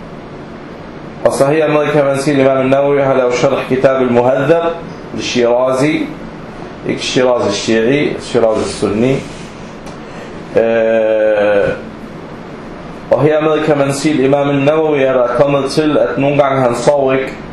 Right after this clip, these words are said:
Han, han, han, han sad ned, og så, når han blev så træt, så faldt han i søvn på, oven på sine bøger, eller han besvimede. Der har du godt.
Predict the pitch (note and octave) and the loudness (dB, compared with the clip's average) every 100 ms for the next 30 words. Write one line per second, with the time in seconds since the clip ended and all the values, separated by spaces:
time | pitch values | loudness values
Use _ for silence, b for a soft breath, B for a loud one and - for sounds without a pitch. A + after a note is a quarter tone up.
0 | - - - - - - - B2 A#2+ - | -14 -14 -14 -14 -16 -6 0 0 2 0
1 | B2 A#2 - A#2+ - A#2+ G#2+ - C#3+ C3+ | 0 0 0 0 2 0 0 0 0 2
2 | C3+ D3 C3 G2+ A2 - C3 B2+ - - | 2 2 2 0 -2 0 0 0 -4 -10
3 | - - - - A#2+ A#2+ A#2 A2+ A#2+ A#2 | -14 -14 -14 -2 0 2 0 2 2 2
4 | D3 C#3+ - B2+ B2+ - B2 C3+ B2+ B2+ | 2 0 0 0 0 -4 0 0 2 2
5 | A2+ A2 B2+ B2 A2 G#2+ - B2 A#2+ A2 | 2 0 2 2 0 0 2 0 -2 -2
6 | A#2 G2+ A#2 G2 F#2+ G2+ G#2 G2+ - A#2+ | -4 0 0 2 2 2 2 -2 -4 -2
7 | A#2+ F#2 F2 - - - - - - - | 0 -2 -6 -10 -16 -16 -16 -16 -16 -16
8 | - - F#2+ F#2 F#2 F2+ E2+ - F2 - | -14 -2 0 2 2 0 -2 -4 -8 -8